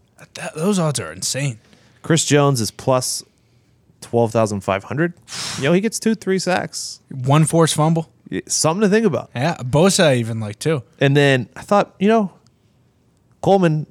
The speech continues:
Speaker 2: has a sho-, shoulder injury.
Speaker 1: Mm-hmm.
Speaker 2: Say first carry, he gets banged up a little bit.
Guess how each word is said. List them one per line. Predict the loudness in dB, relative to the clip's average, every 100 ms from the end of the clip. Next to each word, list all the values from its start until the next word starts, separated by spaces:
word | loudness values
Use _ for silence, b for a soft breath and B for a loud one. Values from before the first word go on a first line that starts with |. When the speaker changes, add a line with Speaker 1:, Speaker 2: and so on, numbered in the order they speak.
| _
Speaker 2:
has | -2 0
a | 2
sho-, | 2 0
shoulder | 4 4 4
injury. | 2 0 -2 -4
Speaker 1:
Mm-hmm. | -4 -4 -4
Speaker 2:
Say | -2 -2
first | 0 -2 -2
carry, | -2 -2
he | -2
gets | -4
banged | -8 -12 -10 -12
up | -12
a |
little | -14 -18
bit. | -14 -16